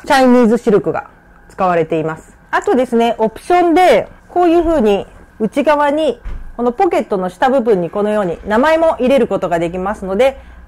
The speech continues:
こういうカスタムオプションなども追加可能です。で、サイズの方がエックスエルになってます。で、お客様によって、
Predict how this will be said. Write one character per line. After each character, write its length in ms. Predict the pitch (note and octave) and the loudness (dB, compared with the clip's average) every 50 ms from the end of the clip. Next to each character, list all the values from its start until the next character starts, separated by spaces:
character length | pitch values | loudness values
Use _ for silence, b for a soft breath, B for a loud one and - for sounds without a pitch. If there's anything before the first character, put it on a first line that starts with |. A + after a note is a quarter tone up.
| B - | B -4
こ 100 | D4+ D4+ | 0 2
う 60 | D4 | 2
い 220 | C#4+ D4 C#4+ C#4+ | 4 4 4 2
う 80 | - - - - - - - - - - | 0 -2 -6 -14 -20 -20 -20 -20 -14 -10
カ 120 | - B3+ | -10 -10
ス 100 | - - | -6 -2
タ 120 | - B3 | 0 2
ム 180 | A#3 A#3+ A#3+ A#3 - | 2 2 2 0 0
オ 100 | G3+ F3+ | -4 -8
プ 100 | - - | -6 -4
シ 100 | - B3+ | -2 0
ョ 60 | A3+ | 2
ン 80 | A#3 B3 | 2 2
な 120 | B3 A#3+ | 2 0
ど 80 | B3 B3 | 0 2
も 320 | C#4+ F#4 F#4 D4+ - - - - - - - | 2 4 2 2 0 -4 -14 -20 -20 -20 -8
追 180 | - - A3 G3+ | -4 -2 0 0
加 140 | - G3+ F#3 | 0 -4 -6
可 140 | - G#3 | -6 -6
能 180 | F#3+ G3 F#3+ F#3+ | -6 -4 -2 0
で 140 | G3+ C4+ D4 | 0 0 0
す。 200 | - - - - - - | -2 -8 -20 -12 -8 -8
で、 60 | D4 | -2
サ 160 | - - G#4 | 0 2 2
イ 60 | F#4+ | 4
ズ 80 | C#4+ C4+ | 4 4
の 80 | A#3 G#3+ | 2 4
方 160 | G#3+ F#3+ E3+ | 4 2 2
が 100 | F3+ D#3 | 2 2
エ 60 | G3 | 2
ッ 80 | G3+ - | 0 -2
ク 80 | - | -2
ス 140 | - - C#4 | -2 0 2
エ 80 | C4+ A#3+ | 4 4
ル 120 | A3 F#3+ | 4 2
に 60 | E3+ | 2
な 120 | E3 E3 D#3+ | 0 -4 -4
っ 40 | |
て 120 | D#3 - D#3+ | -6 -8 -8
ま 140 | D#3+ E3+ F3 | -8 -10 -10
す。 120 | - - - - - - _ - | -14 -20 -20 -20 -20 -18 _ -4
で、 80 | - C4+ | -2 -2
お 100 | D4 C#4 | 0 0
客 180 | F4 F4 F4 | -2 -2 -2
様 240 | - G4 F4+ F4 D#4+ | 0 0 2 2 2
に 120 | C#4+ B3+ | 2 2
よ 80 | A#3 A3 | 2 2
っ 80 | G#3 - | 0 -2
て、 380 | - - E4 D#4 C4 G#3+ - | 0 2 2 4 2 2 -2